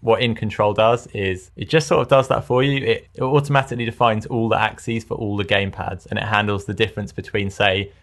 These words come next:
plugging in a three sixty gamepad and a PlayStation gamepad and, like, generic U S B one, and it, 'cause some of them have the axis and the buttons set up in weird different ways, and it, it makes it more universal, basically.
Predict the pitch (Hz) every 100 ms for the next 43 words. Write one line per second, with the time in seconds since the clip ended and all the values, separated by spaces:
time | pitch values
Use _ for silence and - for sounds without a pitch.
0 | _ _ - 98 101 98 95 - 107 95
1 | 113 110 - 101 95 95 92 - 95 92
2 | 95 92 92 - 101 90 90 90 - _
3 | _ _ - 95 90 - 95 92 - 92
4 | - 92 90 90 90 90 87 85 - 90
5 | 87 85 - _ 101 90 - 101 95 87
6 | 87 - - 127 101 95 - 98 95 90
7 | 87 87 90 - 143 - 143 120 - 135
8 | 120 107 113 110 110 110 107 - - 104
9 | - - - - 107 101 90 104 117 104
10 | - 110 107 98 101 101 101 98 101 107
11 | 104 107 110 98 98 110 110 107 - 117
12 | 104 101 101 98 104 104 117 107 113 -
13 | 117 135 131 139